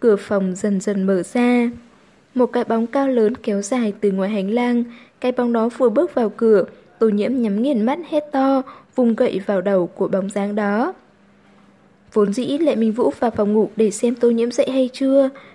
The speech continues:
nhưng vừa đặt chân vào phòng đã nghe tiếng Tô Nhiễm quát to, sau đó một làn gió mát đảo qua, ánh mắt Lệ Minh Vũ hoảng hốt, lật đật lách người sang một bên. Gậy bóng chảy đáp mạnh xuống sàn nhà,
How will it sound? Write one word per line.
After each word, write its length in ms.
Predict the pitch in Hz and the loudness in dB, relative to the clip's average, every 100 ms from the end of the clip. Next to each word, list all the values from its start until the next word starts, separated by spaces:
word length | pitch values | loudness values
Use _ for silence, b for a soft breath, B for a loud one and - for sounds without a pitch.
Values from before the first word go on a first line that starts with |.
| B | B
nhưng 200 | 269 285 | -2 -2
vừa 160 | 262 214 | 0 2
đặt 160 | 190 226 | 2 0
chân 180 | 233 226 | -2 -2
vào 160 | 208 | -2
phòng 360 | 196 226 202 185 190 | -2 -2 -2 -2 -6
đã 120 | 214 | -4
nghe 180 | 240 233 233 | 0 -2 -2
tiếng 200 | 185 190 | -4 -2
Tô 140 | 226 | -2
Nhiễm 200 | 214 208 | -2 -4
quát 300 | - 294 - | -4 -6 -4
to, 300 | 262 254 254 247 B B B | -2 0 0 -4 B B B
sau 180 | 294 | -2
đó 200 | 254 226 | 0 0
một 220 | 214 277 - | 0 0 0
làn 220 | 202 185 | -4 -4
gió 160 | 190 | -4
mát 240 | 196 277 302 - | -4 -6 -6 -4
đảo 200 | 226 - | -2 -2
qua, 420 | 240 233 240 240 B B - | 0 2 2 -2 B B -6
ánh 180 | 202 208 | -4 -2
mắt 180 | 302 226 | -4 -4
Lệ 160 | 220 | -4
Minh 160 | 214 214 | -2 -4
Vũ 180 | 226 262 | -2 -2
hoảng 200 | 285 185 | -2 -2
hốt, 240 | 220 285 302 B B B | 0 0 0 B B B
lật 200 | 240 233 | -2 0
đật 140 | 208 202 | -2 0
lách 300 | 190 294 339 | -2 -2 0
người 220 | 247 202 | 2 2
sang 240 | 208 240 | 0 -2
một 120 | 226 226 | -2 2
bên. 340 | 254 254 247 262 - - - - - - | 4 4 4 -2 -10 -20 -20 -20 -20 -2
Gậy 140 | 233 | 0
bóng 220 | 196 196 196 | 2 0 0
chảy 240 | 269 220 | 0 0
đáp 240 | 196 302 | -2 -4
mạnh 200 | 262 254 | -2 -2
xuống 200 | 254 202 | -2 -4
sàn 260 | 208 262 214 | -2 -2 0
nhà, 300 | 214 208 196 | 0 0 -2